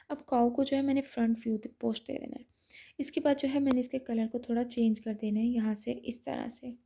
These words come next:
प्लेटफॉर्म को इस तरह से चेंज कर देना है। इस तरह से चेंज करने के बाद अब जो है ये मुझे इस तरह शो हो रहा है। अब मैंने क्या करना है, मैं लाइट पर जाकर इसकी लाइट को थोड़ा डार्क भी कर सकती हूँ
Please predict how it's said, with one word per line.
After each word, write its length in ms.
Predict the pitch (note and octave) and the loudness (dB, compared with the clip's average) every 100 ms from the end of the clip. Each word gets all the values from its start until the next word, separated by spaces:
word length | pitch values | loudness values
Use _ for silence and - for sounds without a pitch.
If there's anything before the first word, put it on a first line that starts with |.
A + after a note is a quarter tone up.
| _ _ _ _ _ _ - | _ _ _ _ _ _ -4
प्लेटफॉर्म 460 | B3 A3+ A3+ A#3 A3 | 0 0 0 0 0
को 140 | A#3 | 0
इस 140 | A#3+ A#3+ | -2 0
तरह 180 | A3 G#3+ | -2 -2
से 140 | A3 | -6
चेंज 300 | G#3+ G#3+ G#3 | -8 -4 -4
कर 140 | - A#3+ | -4 -4
देना 200 | A3+ A3+ | -2 -2
है। 60 | A#3 _ _ _ - | -4 _ _ _ -8
इस 160 | C4+ | -6
तरह 140 | D4+ D4 | -4 -2
से 120 | C#4+ | -2
चेंज 260 | C4+ A#3+ A3+ | 0 2 2
करने 220 | A3+ A3 | 0 0
के 80 | A3+ | 2
बाद 240 | A#3 A#3+ B3 | 0 0 -6
अब 120 | A#3+ | -6
जो 140 | B3+ | -4
है 120 | A#3 | 2
ये 100 | A#3+ A#3+ | 4 4
मुझे 180 | A#3 | 4
इस 140 | A#3+ - | 0 0
तरह 140 | A3+ | -2
शो 160 | A3+ A#3 | 0 -2
हो 140 | G#3+ | -2
रहा 140 | A3 A#3 | -4 -8
है। 40 | - _ _ - - - | -12 _ _ -20 -14 -4
अब 80 | C#4 | 2
मैंने 260 | B3+ A#3+ B3+ | 4 4 4
क्या 120 | B3+ | 0
करना 200 | B3+ B3 | 0 0
है, 60 | |
मैं 120 | B3 A#3+ | 2 4
लाइट 320 | A3+ A#3 A#3 | 4 2 2
पर 80 | C4 | 0
जाकर 500 | B3 A3 A3 A#3+ B3 B3 | 2 0 0 0 0 -4
इसकी 220 | - B3 | -6 0
लाइट 260 | A#3 A3+ A3+ | 2 2 0
को 100 | B3 | 0
थोड़ा 180 | A#3+ A#3+ | 4 4
डार्क 380 | A#3 A#3 A#3 - | 2 -2 -2 -4
भी 80 | B3 | -6
कर 160 | B3 A#3 | -2 -2
सकती 320 | A#3 - A#3+ | -2 -6 -4
हूँ 200 | C4 D4+ | -4 -4